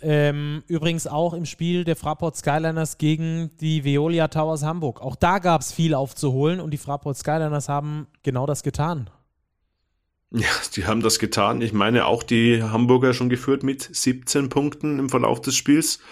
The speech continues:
Speaker 2: Am Ende steht ein siebenundneunzig dreiundneunzig Heimerfolg für Frankfurt, die diesen Tabellenkeller noch enger machen.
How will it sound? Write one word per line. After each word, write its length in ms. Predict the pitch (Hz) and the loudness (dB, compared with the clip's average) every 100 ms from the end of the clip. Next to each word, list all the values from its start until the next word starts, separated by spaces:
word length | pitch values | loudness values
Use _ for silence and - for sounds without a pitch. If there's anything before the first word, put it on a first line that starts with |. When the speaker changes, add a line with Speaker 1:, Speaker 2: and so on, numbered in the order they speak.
| - - - - - - | -18 -18 -16 -16 -16 -2
Speaker 2:
Am 140 | 104 | 2
Ende 280 | 107 131 160 | 6 8 8
steht 280 | 156 139 143 | 8 6 6
ein 140 | 139 | 6
siebenundneunzig 920 | - - 165 190 165 147 147 151 131 | 4 4 4 4 2 2 0 0 -4
dreiundneunzig 720 | - 123 147 135 123 - 123 - | -2 0 0 -2 -2 -2 -2 -2
Heimerfolg 580 | 117 165 123 104 98 - | -2 -2 -2 -2 -2 0
für 200 | 113 104 | 0 0
Frankfurt, 720 | - 98 117 - 156 - - - - - - | 0 0 0 4 4 2 -8 -14 -18 -16 2
die 200 | 120 147 | 4 4
diesen 280 | 147 143 139 | 4 2 4
Tabellenkeller 680 | 127 113 120 143 139 135 127 | 4 6 6 6 2 2 6
noch 300 | 127 190 107 | 6 6 6
enger 260 | 104 101 | 4 2
machen. 380 | 95 101 139 156 | 2 0 -2 -6